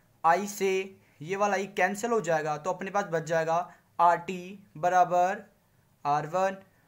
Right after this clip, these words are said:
प्लस आर टू प्लस आर थ्री। यही फॉर्मूला हम इस सर्किट के अंदर प्रतिरोध, लोड जोड़ने के काम में लेते हैं।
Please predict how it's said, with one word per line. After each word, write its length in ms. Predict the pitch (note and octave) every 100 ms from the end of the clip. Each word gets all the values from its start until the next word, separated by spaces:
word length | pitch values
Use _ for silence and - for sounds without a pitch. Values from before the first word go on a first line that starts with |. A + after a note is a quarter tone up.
| _ G3+
प्लस 400 | G#3+ G#3+ G#3+ - _ _ _ _ _
आर 140 | F#3+ G3
टू 340 | A3 A3 A3 - _ _ _
प्लस 280 | A3+ B3+ B3+ _ _ _ G3+
आर 160 | G3+ G3 - _ -
थ्री। 140 | D3 A#2+ - _ _ _ D3+
यही 420 | D3 A3 B3 B3+
फॉर्मूला 640 | B3+ G3 G3 G3 F#3+ F3+ F#3 - _ _ -
हम 220 | F#3+ -
इस 160 | A3 G#3+
सर्किट 380 | G#3 G#3 F#3+ F3+
के 80 | F#3
अंदर 240 | E3+ F3+
प्रतिरोध, 640 | F3+ E3 D#3+ D#3 D#3+ E3 E3 - _
लोड 380 | D#3 E3 F3 E3+ - -
जोड़ने 320 | C#3+ E3 E3+
के 100 | E3+
काम 260 | E3+ D3+ C#3+
में 120 | E3+
लेते 280 | G3 F#3+ F#3+
हैं। 240 | G3 G3